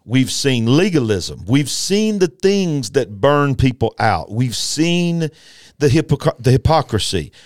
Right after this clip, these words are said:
all the things that have caused, you know, the people that, you know, we were sitting here out of, uh, off of recording, uh, time talking about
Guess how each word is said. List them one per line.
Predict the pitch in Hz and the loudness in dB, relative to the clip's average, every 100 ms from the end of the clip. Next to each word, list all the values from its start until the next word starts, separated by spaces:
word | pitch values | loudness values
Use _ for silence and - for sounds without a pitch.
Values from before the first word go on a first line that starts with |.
| _ _ | _ _
all | - 190 214 | 0 2 2
the | 202 196 | 2 -2
things | - 190 170 139 120 | -2 -2 0 0 0
that | 123 | 0
have | 120 | -2
caused, | - 143 139 120 98 107 - | -2 0 2 0 -2 -8 -4
you | |
know, | 113 | -4
the | 101 | -2
people | 90 135 - 104 | -4 -4 -4 -4
that, | 98 87 | -4 -2
you | 113 107 | -2 0
know, | |
we | 107 123 | 0 -2
were | |
sitting | 101 120 101 | -2 -2 0
here | 110 104 85 - - _ - | 0 -2 -4 -14 -20 _ -2
out | 120 | 0
of, | 113 101 - | 0 -4 -4
uh, | 104 - | -6 -2
off | 110 117 113 | -2 -2 -4
of | 98 | -8
recording, | 98 101 101 101 101 98 | -6 -2 -2 0 -4 -6
uh, | 101 95 | -4 -2
time | 117 104 98 | 0 -2 0
talking | 117 107 101 | -2 -2 -4
about | 95 98 95 - | -2 2 0 -2